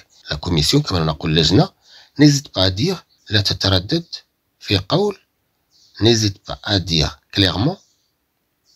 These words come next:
أنها لا تتردد في القول بشكل صريح، où se situe، أين يتموقع، أو أين تتموقع كما عندنا هنا، les problèmes، أين تتموقع،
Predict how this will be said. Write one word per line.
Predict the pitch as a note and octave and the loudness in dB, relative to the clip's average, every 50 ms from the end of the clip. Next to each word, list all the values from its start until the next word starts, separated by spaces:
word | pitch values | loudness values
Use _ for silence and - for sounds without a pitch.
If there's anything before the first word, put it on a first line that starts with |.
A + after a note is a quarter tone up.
| _ - | _ -2
أنها | A2 A2 G#2+ G2 F2+ F2+ | 0 2 2 2 2 2
لا | F#2 B2+ D#3 | 0 -2 -2
تتردد | D3+ - - - B2+ A2+ G#2+ A2 G2+ F#2+ | -4 -6 -4 -2 -2 0 2 2 0 0
في | - - | 0 -4
القول | G2+ F2+ - _ - C#3 C#3 B2+ A2 G2+ F#2 D#2 - _ _ _ _ | -6 -6 -6 _ 0 2 4 4 4 2 0 -2 -6 _ _ _ _
بشكل | G#2 G2+ F#2+ G2 - - F#3 F#3 - - - G#2+ G#2+ G2+ G2 F#2+ | 0 2 2 2 2 0 -2 -4 -6 -6 -2 0 2 2 2 2
صريح، | - - G#2 A2 C3 F3+ A3 A#3 - - _ _ _ _ _ _ _ _ - - _ _ _ _ _ _ - | 2 2 2 2 4 4 2 0 -2 -8 _ _ _ _ _ _ _ _ -20 -20 _ _ _ _ _ _ -2
où | G#3+ A3+ A3 G3 | 0 0 0 0
se | - - E3+ E3 D3 | 0 0 2 2 2
situe، | C#3+ - - B2 A2 F#2+ G2 - - - D#2 D2 - _ _ _ _ _ _ - | 0 0 0 0 0 0 -2 -6 -8 -6 -6 -8 -10 _ _ _ _ _ _ -2
أين | F#3+ A3+ A3 G3 F3 E3 D3 D3 | 0 2 2 4 6 8 8 8
يتموقع، | C3+ B2+ B2 A2+ G2+ - - G#2 F#2+ F#2 F2 E2 D2+ D2 D2+ D2 - - D#3 E3+ F3+ F3+ _ _ _ _ _ _ _ _ _ _ _ _ _ _ _ _ _ - | 6 6 2 2 0 -2 -4 -4 -2 -2 -2 -2 -2 -4 -6 -6 -2 -2 -2 -2 -2 -8 _ _ _ _ _ _ _ _ _ _ _ _ _ _ _ _ _ -6
أو | F2+ D2+ D2 - - | -6 -6 -4 0 2
أين | B2 A#2 A2 G#2 - | 2 4 4 2 0
تتموقع | - - - F2+ E2+ D#2+ D2+ D2 - - - | -2 -6 -6 -4 -2 0 -2 -2 -4 -6 -10
كما | - - F#2 E2+ D#2 | -8 -6 -4 -2 -2
عندنا | D2+ D#2 D#2+ D#2 D2 D2 | -2 -2 -2 -2 -2 -2
هنا، | D2 - C3+ E3 - _ _ _ _ _ _ - - - | -2 -4 -4 -6 -6 _ _ _ _ _ _ -10 -4 -2
les | F#3 G#3 | -2 -2
problèmes، | - - - - C#3 G2+ E2 E2 D#2+ D2+ D2+ D#2 G2 A#2+ D3+ F3+ - _ _ _ _ _ _ _ _ _ _ _ _ _ - | -2 -6 -2 -2 -2 0 2 0 0 0 0 -2 -2 -2 -4 -4 -6 _ _ _ _ _ _ _ _ _ _ _ _ _ -2
أين | A2+ A2 G#2 G2+ F#2 | 0 2 2 2 0
تتموقع، | - - - - A2 F2+ E2 D2+ - - D#3+ F3+ | -2 -6 -10 -4 -2 -2 -2 -2 -2 -4 -4 -4